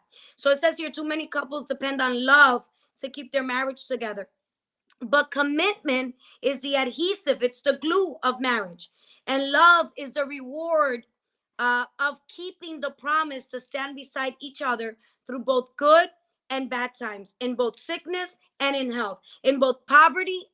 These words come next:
and wealth. The process of keeping that promise is what makes love grow between the two of them. Amen. So it's that commitment. Too many people, once the butterflies are gone, and listen,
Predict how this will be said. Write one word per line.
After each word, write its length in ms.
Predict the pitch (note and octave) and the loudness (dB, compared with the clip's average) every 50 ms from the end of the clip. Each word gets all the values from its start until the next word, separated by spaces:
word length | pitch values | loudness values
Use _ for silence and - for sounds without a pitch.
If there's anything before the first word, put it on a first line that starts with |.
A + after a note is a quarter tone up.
| _ - | _ -10
and 220 | C4+ C#4 C#4+ C#4 | -8 -8 -8 -8
wealth. 280 | C4 B3 A3+ G3+ F#3+ - _ _ _ _ _ _ _ _ _ | -8 -8 -10 -10 -14 -18 _ _ _ _ _ _ _ _ _
The 100 | A#3 C4 | -8 -8
process 540 | B3 - - C#4+ D4 D#4 D#4+ D#4+ E4+ E4+ C#4 | -8 -2 0 2 4 4 2 0 -6 -6 -6
of 100 | E4+ D#4+ - _ | -6 -6 -6 _
keeping 360 | - D#4+ E4 - - E4+ D#4+ | -12 -12 -12 -10 -10 -10 -8
that 180 | D#4 D#4 D#4 D#4 | -8 -8 -8 -8
promise 460 | C4+ D4 D4 C#4+ C#4 - C4 B3 - - | -6 -2 -2 0 0 -2 -6 -10 -6 -4
is 160 | C4 B3 A#3+ | -4 -4 -4
what 280 | A#3+ A3+ B3+ C4+ C4 - | -6 -8 -8 -8 -8 -8
makes 340 | C#4 C#4 C#4 C#4 - - - | -10 -8 -8 -10 -10 -12 -10
love 300 | C4+ C4+ C4 C4 C4 - | -6 -6 -6 -6 -6 -6
grow 400 | C4 C4+ C4 B3+ A#3+ A3+ A3 A3 _ _ _ _ _ _ | -4 -4 -2 0 0 -2 -4 -6 _ _ _ _ _ _
between 600 | B3 C4 B3 - - B3+ C4 C4 C4 B3+ B3+ A3+ | -12 -12 -12 -12 -12 -8 -6 -6 -4 -4 -6 -6
the 80 | A3+ A3 | -8 -10
two 340 | - - - B3 A#3+ A3+ - - | -10 -10 -8 -6 -6 -6 -4 -2
of 200 | A#3 A3+ A3+ F#3+ | -4 -4 -4 -6
them. 360 | G#3 G#3 G#3 G#3 G3 F#3 F3 - _ _ _ _ _ _ _ _ - | -6 -4 -4 -4 -4 -8 -12 -16 _ _ _ _ _ _ _ _ -2
Amen. 440 | A#3+ B3 B3+ B3 B3 B3+ B3+ B3+ B3+ B3+ B3+ - - G#3 G#3 - - | 0 0 2 2 2 2 0 -2 -4 -10 -16 -20 -20 -20 -20 -18 -14
So 260 | - - C#4 C4+ C4+ | -4 4 6 8 8
it's 160 | C4+ C4 - | 8 6 4
that 180 | - C#4 C4+ C4 | 0 -2 -2 -2
commitment. 520 | - C#4 C4+ C4+ C4+ C4 - B3+ A#3 G#3 - _ _ _ _ _ _ _ _ _ _ | -4 -4 -4 -4 -4 -6 -6 -8 -10 -10 -12 _ _ _ _ _ _ _ _ _ _
Too 140 | - - C#4 | -10 -8 -4
many 260 | C#4 C4+ C4+ C4+ C4 | -2 -2 -2 -2 -4
people, 580 | - A#3+ C#4 C#4+ C#4 - C#4 C4 B3 B3 B3 - | -4 -6 -8 -8 0 4 6 6 6 6 4 2
once 280 | A#3+ B3 B3+ C4 B3+ | -2 -4 -2 -4 -2
the 80 | - C4 | -2 -2
butterflies 540 | G3+ A#3 B3 B3+ B3 - B3+ B3 B3 A#3+ B3 | -2 0 -2 -4 -4 -2 -2 -2 -2 0 -2
are 80 | A#3+ | -4
gone, 460 | G#3+ G3+ B3 A#3+ A#3+ A#3 A#3 A#3 A3 - - - - - | -2 0 2 4 4 4 2 0 -2 -8 -14 -20 -16 -8
and 140 | - B3 C4 | -6 -2 4
listen, 460 | C4+ C#4 C#4+ C#4 - D4 C4+ A#3 G3+ | 4 4 4 4 4 2 2 2 0